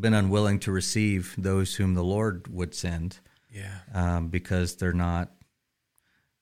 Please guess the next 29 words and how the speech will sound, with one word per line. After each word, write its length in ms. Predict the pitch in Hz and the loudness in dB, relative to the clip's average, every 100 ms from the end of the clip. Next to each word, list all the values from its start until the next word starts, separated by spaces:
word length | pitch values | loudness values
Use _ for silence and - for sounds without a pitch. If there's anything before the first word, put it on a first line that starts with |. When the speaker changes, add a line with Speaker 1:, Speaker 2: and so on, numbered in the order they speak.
| _ | _
Speaker 1:
you 80 | 92 | -6
know, 140 | 82 | -4
they're 80 | 82 | -2
not 200 | 85 87 | -2 -4
by 100 | - | -4
denomination, 840 | 87 85 85 87 85 82 - 80 82 | -2 -2 -2 -2 -4 -6 -8 -10 -10
or 180 | 80 | -10
they 140 | 80 87 | -10 -6
don't 180 | 90 87 | -6 -4
look 180 | 87 - | -4 -4
like 220 | 82 - | -6 -6
me, 160 | 80 82 | -8 -6
or 120 | 87 | -6
they're 100 | 90 | -6
not 240 | 85 85 | -4 -6
old 180 | 95 90 | -4 -2
enough, 340 | 85 76 80 - | -2 -4 -10 -12
or 60 | |
they're 120 | 85 87 | -8 -6
not 160 | 90 | -4
young 220 | 92 92 | -2 0
enough, 400 | 90 76 90 - | 0 -4 -10 -12
or, 240 | - - - _ _ _ _ _ _ _ | -12 -10 -14 _ _ _ _ _ _ _
or 200 | - 90 | -8 -4
whatever. 500 | 85 87 87 78 73 - _ _ _ _ _ _ - | 0 2 0 -2 -8 -12 _ _ _ _ _ _ -8
Um, 500 | 82 82 78 80 82 87 | -4 -2 -2 -4 -4 -4
and 120 | 90 | -2
I 80 | 85 | -2
could, 220 | - 78 | -4 -10